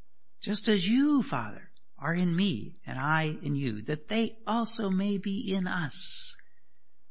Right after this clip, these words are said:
so that the world may believe that you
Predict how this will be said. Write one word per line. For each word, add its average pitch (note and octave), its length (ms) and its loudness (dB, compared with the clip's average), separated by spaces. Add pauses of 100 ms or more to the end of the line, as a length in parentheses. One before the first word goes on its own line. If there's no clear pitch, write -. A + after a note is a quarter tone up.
(120)
so E3+ 160 -2
that D#3+ 140 2
the D#3 120 2
world E3+ 680 2
may D3 140 4
believe D3+ 600 0 (1120)
that C3 200 -8
you B2 320 -2